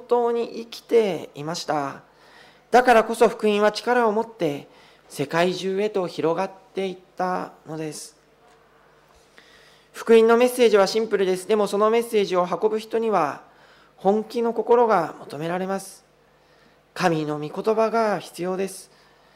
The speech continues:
そしてその御言葉を受け入れて生きる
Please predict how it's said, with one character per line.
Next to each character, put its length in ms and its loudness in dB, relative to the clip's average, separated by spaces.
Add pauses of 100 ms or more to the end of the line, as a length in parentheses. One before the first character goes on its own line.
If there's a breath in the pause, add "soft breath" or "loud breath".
(300 soft breath)
そ 160 0
し 80 0
て 80 -4
そ 140 -2
の 100 2
御 60 0
言 260 4
葉 140 6
を 80 6
受 140 -2
け 80 -4
入 80 0
れ 100 0
て 120 -4
生 140 -6
き 140 -6
る 220 -4